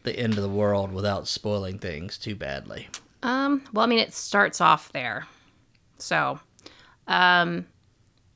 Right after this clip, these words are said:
Speaker 2: basically, there is a race of people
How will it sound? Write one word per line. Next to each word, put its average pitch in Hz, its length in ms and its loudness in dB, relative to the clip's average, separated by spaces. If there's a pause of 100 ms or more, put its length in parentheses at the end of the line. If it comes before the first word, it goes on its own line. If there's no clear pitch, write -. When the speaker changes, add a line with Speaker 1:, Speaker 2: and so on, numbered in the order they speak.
(1080)
Speaker 2:
basically, 220 720 0
there 180 300 2
is 165 260 -2
a 156 260 0
race 170 340 -4
of 147 240 -14
people 170 680 -4